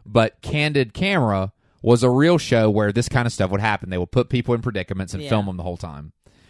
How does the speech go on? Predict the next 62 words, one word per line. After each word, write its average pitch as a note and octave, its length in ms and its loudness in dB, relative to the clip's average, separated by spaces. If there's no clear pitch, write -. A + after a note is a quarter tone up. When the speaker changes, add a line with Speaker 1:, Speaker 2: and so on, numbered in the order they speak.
Speaker 1:
So B2+ 180 2
basically, B2 600 2
from G#2+ 260 -4
beginning B2 380 -2
to D3+ 140 -2
end, G#2 360 -4
from F#2 160 -6
finding B2+ 420 -2
the, C#3 80 -6
the A2 140 -4
money A#2 240 0
was C#3+ 160 0
a D#3 60 -6
plant, G2+ 500 -8
Speaker 2:
Yeah. D3 240 -16
Speaker 1:
everything C#3 400 2
they C#3+ 80 4
had C3+ 100 4
went B2 220 0
through A2+ 300 6
was G2+ 180 2
all A2+ 260 4
just, A2 340 -2
you B2 80 2
know, F#2 360 0
all A#2+ 200 6
for C3+ 140 -2
the B2+ 80 0
sake G#2+ 280 -2
of, G2 320 0
of F#2+ 160 -6
entertainment G2+ 600 -4
for F#2 100 -6
a F2 40 -4
T - 140 -6
V E2+ 120 -4
show. E2 180 -8
Speaker 2:
Exactly. C#3+ 540 -12
Speaker 1:
Frank C3+ 340 2
and C#3+ 140 0
Louie B2+ 320 6
are, A2 100 4
like, G#2 180 0
these G2 220 -4
nice G2 380 -2
guys. F#2 500 -2
They're A2 100 0
like, A2+ 140 0
"Hey, A#3 180 2
yeah, A3 220 2
we've G3+ 140 4
been D3+ 80 -2
doing E3+ 140 6
this, F#3 120 -4
you F#3+ 140 -2
know, D#3 160 0
we've E3+ 220 -6
Speaker 2:
<laughs> - 60 -14
Speaker 1:
been F4+ 360 2
filming C4+ 220 4
the D3+ 60 6
Speaker 2:
Yeah. G3+ 160 6